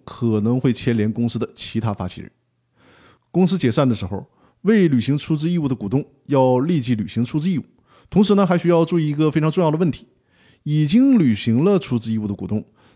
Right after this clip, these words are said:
在某些情况下还得与未履行出资义务的股东承担连带责任。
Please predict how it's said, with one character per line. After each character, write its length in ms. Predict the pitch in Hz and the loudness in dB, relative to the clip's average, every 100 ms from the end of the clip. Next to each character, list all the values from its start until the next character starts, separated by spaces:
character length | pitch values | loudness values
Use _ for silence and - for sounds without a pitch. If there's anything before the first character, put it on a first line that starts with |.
| _ | _
在 180 | 139 | 0
某 260 | 131 123 104 | 2 4 2
些 160 | 101 147 | 0 -2
情 200 | - 104 | -2 -6
况 100 | 104 | -4
下 160 | 123 - _ | -6 -8 _
还 260 | _ - 117 | _ -6 -4
得 100 | 131 - - _ - | -4 -8 -18 _ -4
与 120 | 113 | -2
未 380 | 120 147 220 156 | -2 0 2 2
履 180 | 117 | 2
行 200 | 101 135 | 0 -2
出 200 | 147 - | -2 -4
资 160 | 151 147 | -2 -2
义 120 | 175 | 0
务 80 | 143 | 0
的 80 | 120 | -2
股 120 | - | -2
东 140 | 104 | -2
承 220 | 123 117 127 | -2 -2 -2
担 160 | 131 - - | -2 -6 -8
连 240 | 101 95 | -4 -2
带 120 | 131 | -2
责 140 | 117 - | -2 -6
任。 160 | 82 | -18